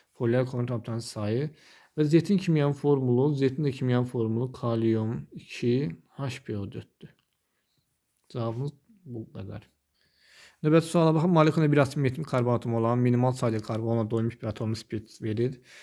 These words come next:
Deməli, asimetrik karbonu yazaq. C H üç və C H iki, C H üç. E, və bunun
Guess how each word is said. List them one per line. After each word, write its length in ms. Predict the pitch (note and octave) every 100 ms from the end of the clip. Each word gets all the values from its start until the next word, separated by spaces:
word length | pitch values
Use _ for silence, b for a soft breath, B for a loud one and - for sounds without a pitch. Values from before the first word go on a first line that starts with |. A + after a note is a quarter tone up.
| B _ C3
Deməli, 760 | B2 A#2+ A#2 A#2+ A#2+ C3 - -
asimetrik 640 | C3+ - - A2+ A2 D#3 -
karbonu 360 | A2+ G#2+ A2
yazaq. 500 | G#2+ G2+ G2 G2 A2+ b b b _ _ _ _ b b b b b b _ _ _
C 260 | - A2+
H 400 | G2 A2+ G#2 -
üç 480 | - C3 C#3 C#3+ - -
və 640 | B2 A2 A2 A2 A2 A2+ B2 - _
C 180 | - A2+
H 180 | A2 A2
iki, 640 | - - - C3+ C#3 D3 D3 b b b b _ _
C 180 | - A#2
H 320 | A2 A#2+ -
üç. 160 | - - _ B B B B B B B -
E, 200 | C3 B2+
və 80 | C#3+
bunun 460 | D3+ D#3+ E3 F#3